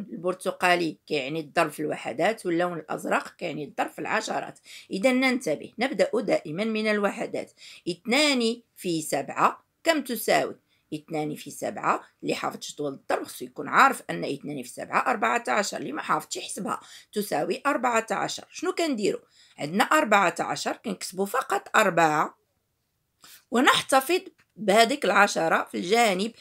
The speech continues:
حتى يجي وقتها ونزيدوها مع العشرات، ها هي في الجانب. ثم ننتقل إلى الضرب في العشرات. اثنان في اثنان تساوي أربعة. الآن جا وقت الاحتفاظ. زائد واحد تساوي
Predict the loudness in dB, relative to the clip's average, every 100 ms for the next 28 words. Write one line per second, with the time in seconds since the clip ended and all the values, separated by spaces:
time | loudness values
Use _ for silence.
0 | -20 -16 -8 -2 0 2 0 -2 0 4
1 | 4 2 -4 -2 2 2 2 2 4 4
2 | 4 -10 -12 -2 0 0 -4 -4 -2 0
3 | 0 0 -2 2 2 2 -8 _ _ _
4 | -20 _ 0 2 6 6 6 2 -2 -6
5 | -6 -2 -2 -2 -2 -2 -4 -2 -2 -2
6 | -2 -2 -4 _ _ -6 -2 -2 -2 -8
7 | -10 -16 _ _ _ -8 -6 0 2 4
8 | 2 0 -2 -4 -4 -6 -10 -8 -8 -6
9 | -6 -8 _ _ _ -12 -10 -4 -2 -2
10 | -2 -6 _ -4 -2 2 6 6 4 -4
11 | _ _ _ _ _ _ _ -18 2 4
12 | 6 6 4 4 -4 -12 -10 -10 -6 -6
13 | -2 -4 -6 _ -10 4 6 6 2 -4
14 | -2 -2 -2 -2 -4 -4 -8 -6 -4 -4
15 | -6